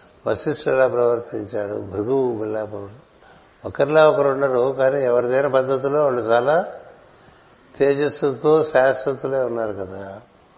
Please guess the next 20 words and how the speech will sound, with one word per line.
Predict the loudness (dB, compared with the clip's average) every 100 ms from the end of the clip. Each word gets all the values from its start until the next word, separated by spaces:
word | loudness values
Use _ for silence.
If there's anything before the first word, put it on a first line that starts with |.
| -20 _ _ _ _
అందుకని | 0 2 4 4
మహర్షులు | 4 4 2 2 0
కథలు. | 0 0 -2 -4 -6 -16 -20 _ _ _ _ _ _ _ _ -20 _ _ _ _ _ _
అలాగే | 4 4 6 4
విష్ణువు | 2 -2 -2 0
కథలు, | 2 2 2 2 0
శివుడు | 0 0 0
కథలు | -2 0 0 0
మనకు | -4 -6 -4
అవతారములుగా | -4 -6 -2 -2 -2 -4 -6 -4 -4
దిగివచ్చి | -4 -4 -4 -4 -4 -6
లీలలు | -4 -2 -2
చూపించిన | -4 -6 -6 -8 -8
కథలు | -4 -4 -2 -2
ఉంటాయి. | -2 -6 -12 -12 _ _ _ _ -20 -20 -20 _ _ _ _ -2
వీటి | 2 4 4
యందు | 4 4
మనం | 4 4
ఎంత | 2 2 2 6
అనురక్తి | 6 6 2 2 2 0 2